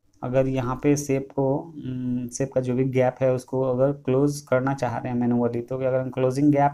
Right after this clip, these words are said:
manually can be faster for complex drawing। यहाँ पे क्या होगा,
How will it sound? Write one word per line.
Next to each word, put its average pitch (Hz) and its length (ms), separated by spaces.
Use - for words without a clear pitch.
manually 139 420
can 147 260
be 170 160
faster 165 520
for 143 280
complex 131 440
drawing। 117 600
यहाँ 117 200
पे 147 180
क्या 143 180
होगा, 139 320